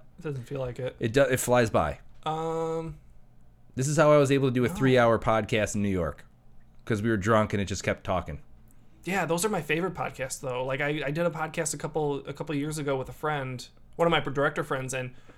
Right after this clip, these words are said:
Speaker 1: we just sat down for two hours in his abandoned house and we just talked about it. That's, that's a crazy experience. He, like,
Speaker 2: Oh, wow.
Speaker 1: he, like, invited me. He, like,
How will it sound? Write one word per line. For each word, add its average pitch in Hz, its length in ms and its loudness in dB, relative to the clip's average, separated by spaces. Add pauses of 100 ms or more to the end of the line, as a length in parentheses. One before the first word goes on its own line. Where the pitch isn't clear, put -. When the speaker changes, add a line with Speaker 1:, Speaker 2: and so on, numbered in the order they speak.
(120)
Speaker 1:
we 160 100 -2
just 165 140 0
sat 170 160 2
down 170 180 4
for 151 100 -4
two 156 220 -2
hours 139 460 2
in 135 240 -6
his 135 220 -6
abandoned 135 400 -4
house 127 260 -6
and 127 140 -10
we 120 80 -10
just 120 180 -12
talked 127 240 -10
about - 240 -10
it. - 80 -14
That's, 151 260 -2 (100)
that's 139 240 -6
a 123 60 -12 (200)
crazy - 300 -12
experience. - 580 -16
He, 147 80 -4
like, 123 100 2
Speaker 2:
Oh, 110 60 2
wow. 101 320 -2
Speaker 1:
he, 180 80 0
like, 175 120 6
invited 175 400 6
me. 175 120 2 (180)
He, 160 100 0
like, 151 240 0